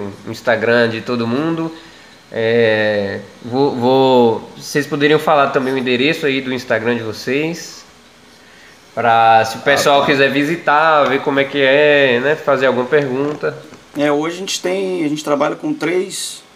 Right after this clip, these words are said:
Speaker 3: redes, né? O site, cineclube marighella ponto com ponto B R,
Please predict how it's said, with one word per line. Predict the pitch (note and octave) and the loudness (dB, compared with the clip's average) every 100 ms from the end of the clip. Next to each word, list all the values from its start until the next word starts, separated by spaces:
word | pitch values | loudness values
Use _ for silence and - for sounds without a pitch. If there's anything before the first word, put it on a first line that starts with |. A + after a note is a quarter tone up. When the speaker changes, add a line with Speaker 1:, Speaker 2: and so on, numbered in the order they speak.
| - | -18
Speaker 3:
redes, | A#2 C3+ B2 A2 | -2 0 0 -2
né? | B2 D3 C#3 | -2 -2 -2
O | C#3 | -6
site, | C3 - B2 G#2+ - - - - - | -6 -2 0 -2 -6 -12 -14 -20 -12
cineclube | - C#3 C#3+ C3 C#3+ D#3+ F#3 E3 | -2 0 0 -2 -2 -2 -2 -2
marighella | D3 D#3 C#3 B2+ B2+ A#2 A2+ | -4 -4 -4 -2 0 -2 -6
ponto | - C3 C3 | -2 -2 -2
com | B2 A#2+ | -8 -8
ponto | A#2+ B2+ | -6 -4
B | C#3 | 0
R, | D3 C#3 E3 F#3 | 2 2 -2 -8